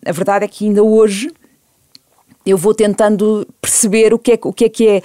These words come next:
o que é que é isto do vinte e cinco de Abril e o que é que era antes, porque é muito,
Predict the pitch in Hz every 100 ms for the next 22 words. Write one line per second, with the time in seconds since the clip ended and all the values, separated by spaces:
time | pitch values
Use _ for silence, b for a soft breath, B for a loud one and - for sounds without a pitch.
0 | B B 190 247 240 247 220 233 - 175
1 | 156 180 170 175 190 165 214 226 247 240
2 | 233 233 247 - 214 196 - - - 175
3 | 214 233